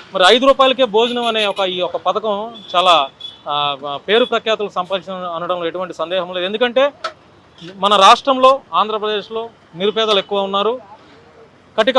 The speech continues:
పేదలు, బేదలు ఎక్కువ ఉన్నారు. అంటే కనీసం ఒక పూట అన్నం తినలేని పరిస్థితులు కూడా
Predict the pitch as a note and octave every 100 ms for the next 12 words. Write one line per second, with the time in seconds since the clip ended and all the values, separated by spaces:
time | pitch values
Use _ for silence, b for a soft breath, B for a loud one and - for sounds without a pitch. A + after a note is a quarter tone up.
0 | B3 B3+ C4 C4 A#3+ A3 A#3+ A3+ A3+ G#3+
1 | F#3+ D3+ B2 - F#3+ A#3 B3+ C#4 - -
2 | G#3 C4+ C4+ C4 - A3 B3+ C4 B3 A3+
3 | A#3 A3 A3 G#3+ G3+ G3 G3+ A3 A3 G#3+
4 | G#3+ F#3